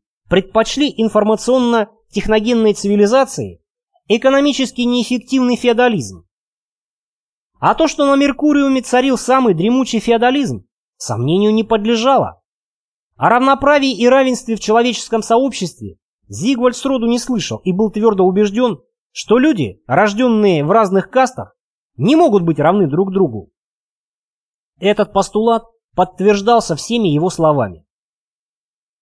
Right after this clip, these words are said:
Он с выраженным пренебрежением отзывался о «простецах»,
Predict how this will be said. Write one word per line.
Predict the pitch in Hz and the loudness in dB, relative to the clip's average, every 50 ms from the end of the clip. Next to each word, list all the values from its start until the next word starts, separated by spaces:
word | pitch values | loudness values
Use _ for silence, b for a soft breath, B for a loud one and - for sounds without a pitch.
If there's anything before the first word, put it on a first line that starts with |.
| _ _ _ _ _ _ _ _ _ | _ _ _ _ _ _ _ _ _
Он | 196 240 269 262 | -2 0 0 0
с | - - | -2 -2
выраженным | 226 285 285 269 233 214 247 240 240 220 | 0 2 2 2 2 2 2 2 2 2
пренебрежением | - - 233 233 254 240 247 262 254 214 220 233 175 143 131 127 120 - | 0 0 0 2 0 0 0 0 0 0 0 0 2 2 0 -2 -2 -2
отзывался | 156 160 139 147 175 196 226 233 208 - 185 | -4 -2 0 0 2 4 4 2 2 0 -4
о | - - - 175 160 127 - _ _ _ _ _ _ | -2 0 0 0 0 0 -4 _ _ _ _ _ _
«простецах», | _ - 170 165 - - 175 151 - - 190 202 202 202 - - | _ -2 -2 -2 -2 -6 -6 -6 -4 -2 0 0 0 0 -4 -12